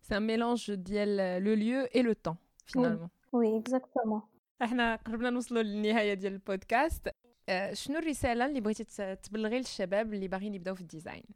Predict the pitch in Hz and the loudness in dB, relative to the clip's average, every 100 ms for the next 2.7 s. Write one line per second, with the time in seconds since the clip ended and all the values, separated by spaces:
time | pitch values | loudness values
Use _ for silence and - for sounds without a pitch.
0 | _ _ _ - 302 320 - 294 262 294 | _ _ _ 4 8 8 6 6 6 0
1 | 269 240 240 240 - 240 - - - - | -4 0 0 -2 -2 -6 -6 -20 -14 -2
2 | 254 240 247 285 294 - | 0 4 4 6 4 2